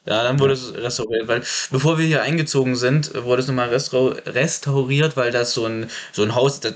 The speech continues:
Speaker 1: damit kann ich jetzt angeben, das ist wirklich so ein Haus mit Denkmalschutz. Und da haben die jetzt nochmal
Speaker 2: Ja,
Speaker 1: alles
Speaker 2: also ich
Speaker 1: neu
Speaker 2: sag, ich,
Speaker 1: schön
Speaker 2: ich will da
Speaker 1: schick
Speaker 2: gleich
Speaker 1: gemacht.
Speaker 2: wieder, um, um Benjamin in die Scheiße zu reiten, will ich gleich wieder sagen,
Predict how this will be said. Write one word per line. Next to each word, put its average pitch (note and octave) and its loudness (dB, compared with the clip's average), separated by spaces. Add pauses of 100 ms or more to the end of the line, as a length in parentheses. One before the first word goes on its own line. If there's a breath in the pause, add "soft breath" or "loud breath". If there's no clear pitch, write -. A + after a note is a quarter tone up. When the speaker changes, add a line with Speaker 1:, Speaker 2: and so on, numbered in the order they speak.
Speaker 1:
damit D3 0
kann D3+ 0
ich D3 2
jetzt - -6
angeben, B2 0
das A#2 -2
ist A#2+ -6
wirklich B2+ 0
so C#3 -2
ein B2 -2
Haus C3 2
mit B2 -6
Denkmalschutz. B2 -4 (960 loud breath)
Und A#2 0
da A#2 -2
haben B2 -2
die B2 -2
jetzt A#2+ -4
nochmal C3 6
Speaker 2:
Ja, B2 10
Speaker 1:
alles C3+ 8
Speaker 2:
also - 8
ich C#3 6
Speaker 1:
neu - -
Speaker 2:
sag, C#3 6
ich, D3+ 8
Speaker 1:
schön D3 4
Speaker 2:
ich C#3+ 2
will D#3+ 8
da E3+ 8
Speaker 1:
schick - -
Speaker 2:
gleich D3+ 4
Speaker 1:
gemacht. C#3+ 0
Speaker 2:
wieder, C#3+ 4
um, C3+ 2
um B2 2
Benjamin C#3 4
in B2+ -4
die A#2+ 0
Scheiße C3+ 2
zu A#2+ -2
reiten, A#2 0 (300 loud breath)
will A2 0
ich G#2+ 0
gleich G#2+ 2
wieder A2 2
sagen, G#2 2